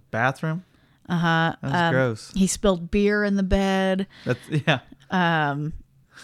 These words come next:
Speaker 2: he smokes all the time. That's his, one of his bad habits is
Speaker 1: Yeah,
Speaker 2: he smokes
Speaker 1: it's a
Speaker 2: and stuff.
Speaker 1: vice.
Speaker 2: And Neil finally just has it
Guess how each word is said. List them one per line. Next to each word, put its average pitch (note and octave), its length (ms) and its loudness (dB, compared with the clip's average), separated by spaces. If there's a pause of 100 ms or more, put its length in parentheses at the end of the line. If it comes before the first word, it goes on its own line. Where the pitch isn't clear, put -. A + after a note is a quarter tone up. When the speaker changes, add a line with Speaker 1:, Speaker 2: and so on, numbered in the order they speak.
(240)
Speaker 2:
he F#3+ 160 4
smokes F3+ 480 2
all E3 140 0
the E3+ 140 -6
time. E3 480 -2
That's D#3 320 -6 (160)
his, E3+ 260 -6
one E3 160 -4
of D3+ 80 -4
his D3+ 140 -8
bad C#3+ 260 -4
habits D3+ 380 -4
is - 20 -2
Speaker 1:
Yeah, A2 140 0
Speaker 2:
he G#2 60 -2
smokes A#2+ 400 -6
Speaker 1:
it's - 40 -8
a - 40 -4
Speaker 2:
and G2+ 60 -6
stuff. G#2+ 140 -2
Speaker 1:
vice. G#2 340 -4 (380)
Speaker 2:
And E3+ 400 0
Neil D4 300 2
finally A#3+ 400 2
just G3 200 -2
has F3 280 0
it D#3+ 180 -2